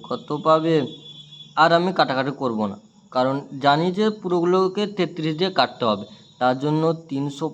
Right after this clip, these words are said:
পঞ্চাশকে এবার নয় দিয়ে গুণ করে দিব। তাহলে কত হবে? শূন্য, পাঁচ নম্বর দেশে পাঁচ, হাত থাকলো,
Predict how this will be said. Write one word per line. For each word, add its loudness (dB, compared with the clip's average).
পঞ্চাশকে -4
এবার 4
নয় 2
দিয়ে 2
গুণ 4
করে 0
দিব। -6
তাহলে -6
কত -2
হবে? 2
শূন্য, 0
পাঁচ 0
নম্বর -4
দেশে -6
পাঁচ, 4
হাত -14
থাকলো, 0